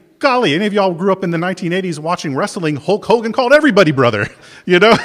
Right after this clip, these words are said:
<laughs> Or if any of y'all spent time in the Baptist world, everybody's your brother, right? <laughs> I mean, that, that's, that's, that's, that's kind of the way it was. And, and in, in, in the Greek usage of brother, as well as the Hebrew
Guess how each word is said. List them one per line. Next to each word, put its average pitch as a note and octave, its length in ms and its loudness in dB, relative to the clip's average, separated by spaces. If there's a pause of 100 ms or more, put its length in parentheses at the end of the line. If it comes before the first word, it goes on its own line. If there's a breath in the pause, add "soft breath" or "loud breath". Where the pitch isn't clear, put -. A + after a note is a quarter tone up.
(100)
<laughs> - 220 -8
Or A#3 80 6
if A#3 60 2
any C4 160 2
of A#3 60 -4
y'all A#3+ 160 0
spent A3+ 300 -2
time A3+ 220 0
in G#3 80 -4
the G3+ 60 -2
Baptist A#3 440 -2
world, A#3 220 2
everybody's B3 520 2
your D#3+ 80 -2
brother, A2 320 -2
right? E3+ 400 -2
<laughs> B3 540 -6 (520 loud breath)
I G3 60 -2
mean, F#3+ 140 -2
that, G3 120 0
that's, F#3+ 220 -4
that's, E3 240 -4
that's, - 280 -6
that's D3+ 200 -8
kind C3 120 -8
of A2+ 60 -8
the G#2 60 -8
way G2 140 -8
it G2+ 100 -12
was. G#2 320 -18 (280 loud breath)
And, D3 440 -8 (160)
and G3+ 500 -6
in, E3 400 -10
in, D3+ 320 -10
in D3 160 -10
the B2+ 100 -8
Greek D3+ 320 -10
usage A#2+ 300 -10
of G2 140 -12
brother, G2+ 260 -6
as F#2+ 100 -10
well A2 120 -12
as F#2+ 80 -12
the F#2+ 80 -14
Hebrew G2 540 -12